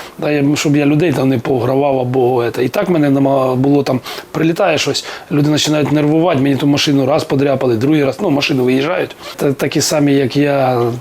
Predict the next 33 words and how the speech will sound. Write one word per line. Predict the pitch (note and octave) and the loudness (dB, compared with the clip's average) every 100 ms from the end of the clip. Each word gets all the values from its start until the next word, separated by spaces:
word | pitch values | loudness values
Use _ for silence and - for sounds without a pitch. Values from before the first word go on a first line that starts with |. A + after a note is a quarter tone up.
| - - | -10 -6
ну, | C3 | -4
початківці, | A#2 C#3 D3+ - D3 B2 B2+ | -2 -2 -2 -2 -2 -2 -2
да, | B2+ D3 | -2 -2
там, | C3+ A#2+ - - | -4 -8 -10 -4
виїжджають | C#3 C#3 C#3 F#3 D#3 B2+ | 0 2 0 0 0 -2
і | |
подряпали | A#2+ B2+ C#3 D3+ C#3+ B2 | -4 -2 0 0 0 0
мені | B2 | 0
там | A#2+ D#3 | 0 0
машину, | C#3+ A#2+ A#2+ B2 | 0 -2 -4 -2
там | C#3+ C#3 | 0 0
машину. | B2+ - B2 - - - - - | -2 -4 -6 -4 -4 -4 -6 -6
От, | - B2+ | -4 -4
тому | - D3+ F#3+ | 0 0 2
я | F3 E3 | 2 2
розумів, | D#3+ D3+ G3 F3 | 2 2 2 0
що | - | 0
треба | C#3+ C#3+ C#3+ | 0 2 2
бути | C#3+ C3+ D3 C#3 | 0 0 0 0
там, | - F#3 | 0 0
де | D#3 | 0
ти | - | 0
можеш. | D3 C3+ B2 G#2 G2 - | 0 2 0 -2 -8 -8
Можеш | C#3 F#3 G#3 - D3+ | -4 0 0 -2 -6
і | |
чітко, | - F#3+ - | -4 -4 0
і | C#3+ | 0
багато. | C3+ C#3 C3 G#2 G#2 | 2 0 0 -2 -6
Тому | C3 D#3 | -2 0
і | D#3+ | 2
в | |
мене, | C#3+ C#3+ | 2 2
е, | C#3 | -2